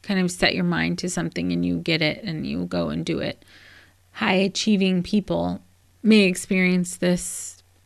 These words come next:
devastation, this setback, this disappointment, and not being able to do all the things they used to be able to do to cope and to get through and to manage, it can be really hard to sort of go with the flow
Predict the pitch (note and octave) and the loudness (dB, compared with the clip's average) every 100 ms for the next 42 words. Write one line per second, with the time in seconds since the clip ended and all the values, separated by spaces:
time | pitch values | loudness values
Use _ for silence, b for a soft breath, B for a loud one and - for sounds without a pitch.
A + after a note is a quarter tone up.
0 | _ - E3 E3+ - E3 G#3+ E4 F4+ D4+ | _ -6 -2 -4 -2 0 2 0 0 -2
1 | - F3 - - - - - - A#3 B3+ | -2 -4 -6 -12 -6 -2 -2 0 0 0
2 | - F#3 - F#3 F#3 - F3 A3+ B3+ B3 | -2 -4 -4 -4 -4 -4 -4 -2 -2 -2
3 | - B B B B B - F#3+ F#3 F3 | -6 B B B B B -2 2 4 2
4 | F#3 F#3 F3+ F#3 F3 F3+ - E3 F#3 F3+ | 2 2 2 2 0 -2 -2 -2 2 2
5 | - F3+ F#3+ F3 G3 F#3 F#3 F3+ F3+ F3+ | 2 0 -2 -2 -2 -2 -2 0 2 0
6 | - - - A3+ A#3 A3+ G#3+ G#3+ G#3+ G#3+ | -2 -4 -2 2 2 2 0 -2 -4 -2
7 | A3+ A3+ B3 B3 B B B - G3+ - | 0 0 -2 -4 B B B -8 -6 2
8 | G3 G#3+ A3+ F#3+ F#3 F#3 F#3 - - F3+ | 4 4 2 -2 -2 0 -2 -2 0 2
9 | F#3 G3+ F#3 F3+ F3 F3 F3 F#3 G3 B3+ | 4 2 2 0 -2 -2 0 0 0 0
10 | C4+ - - b b b b _ _ _ | 0 -4 -10 b b b b _ _ _
11 | _ - G#3+ F#3 A3+ A3 G#3+ G3 G3+ G3 | _ -4 -2 2 4 6 6 6 6 4
12 | F3+ G3+ A3 A3 F#3+ G3 F3 F3 E3+ - | 4 2 4 2 2 2 4 4 0 -2
13 | F3+ E3+ E3+ F3+ E3+ E3+ E3+ - E3+ - | -2 -2 0 2 4 4 0 -2 -6 -4
14 | - E3+ D#3 D3 - | -2 0 2 0 -2